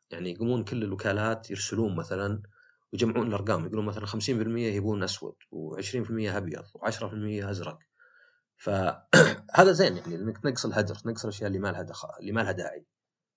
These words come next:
يعني تقول: "ليه هذا الشيء موجود؟" مو هو بتقول: "ليه أشيله؟" إذا أنت ما تدري ليه موجود، قد يكون زين إنك على الأقل تجرب تشيله. بس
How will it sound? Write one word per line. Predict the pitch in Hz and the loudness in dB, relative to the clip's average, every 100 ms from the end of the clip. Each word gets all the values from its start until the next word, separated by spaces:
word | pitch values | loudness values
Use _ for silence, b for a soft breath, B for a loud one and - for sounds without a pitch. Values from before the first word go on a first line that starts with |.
| _ _ - | _ _ -10
يعني | 82 85 - - _ _ _ _ _ - | -6 -4 -6 -10 _ _ _ _ _ -18
تقول: | - 120 131 110 | 2 6 6 8
"ليه | 139 123 | 6 6
هذا | 113 | 2
الشيء | - 104 | 0 -2
موجود؟" | 101 98 101 87 - - _ _ _ _ - | 0 0 0 -4 -4 -20 _ _ _ _ -6
مو | 95 | 0
هو | 147 | 0
بتقول: | - 110 107 | 0 2 2
"ليه | 98 92 | 2 0
أشيله؟" | - 92 80 78 _ _ _ _ _ _ - | -2 -4 -4 -10 _ _ _ _ _ _ -6
إذا | 104 120 | 0 0
أنت | 131 127 | 0 0
ما | |
تدري | 131 104 101 | 0 0 -2
ليه | 101 | 0
موجود، | 104 98 101 117 - _ _ _ _ _ _ _ - | -2 -2 -2 -2 -6 _ _ _ _ _ _ _ 0
قد | 160 | 2
يكون | 151 - 113 | 2 2 2
زين | 120 | 2
إنك | 101 98 | 2 -2
على | 104 | -4
الأقل | 101 95 | -4 0
تجرب | 104 - - | 0 -2 -8
تشيله. | 82 78 - _ b b b b _ _ _ _ _ - | -10 -12 -14 _ b b b b _ _ _ _ _ -6
بس | - 104 - | -2 -2 -4